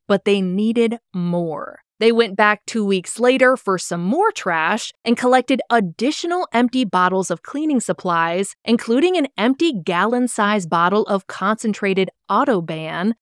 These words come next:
and another empty thirty-two ounce bottle of multi-surface cleaner. Again,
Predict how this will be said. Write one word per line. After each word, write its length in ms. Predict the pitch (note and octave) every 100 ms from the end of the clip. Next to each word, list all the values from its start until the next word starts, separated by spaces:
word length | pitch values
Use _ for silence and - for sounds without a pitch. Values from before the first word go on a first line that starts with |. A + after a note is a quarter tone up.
| -
and 160 | A3 A#3+
another 680 | A3+ A3+ G#3 G#3+ C4 E4 D4+
empty 360 | A#3 A#3 B3+ A#3
thirty-two 540 | A#3+ C#4+ D#4 - A#3
ounce 260 | G3 G3 F3+
bottle 480 | F3 E3+ F3+ F3 -
of 140 | G3
multi-surface 920 | F3 F3 F3 F3 F3 - E3+ D#3 D#3 -
cleaner. 600 | - G3 F3+ E3+ - - _
Again, 440 | A3 G#3+ G#3 G#3